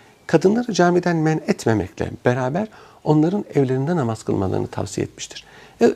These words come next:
Ümmü Hümeyt adında Hazreti Peygamber'i çok seven bir kadın sahabi vardı. Yaşı da biraz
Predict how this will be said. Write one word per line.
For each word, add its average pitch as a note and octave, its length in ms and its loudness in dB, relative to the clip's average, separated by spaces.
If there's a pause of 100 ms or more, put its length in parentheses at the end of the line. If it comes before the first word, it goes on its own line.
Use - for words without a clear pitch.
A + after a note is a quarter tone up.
Ümmü A3 240 4 (240)
Hümeyt F#3 260 4
adında B2 280 2
Hazreti E3+ 260 -4
Peygamber'i C3+ 440 2
çok - 180 -4
seven B2 320 2
bir B2 140 0
kadın A#2+ 260 2
sahabi A#2 360 0
vardı. G#2+ 220 -2
Yaşı G3 240 -2
da E3+ 100 -2
biraz A#2 240 -2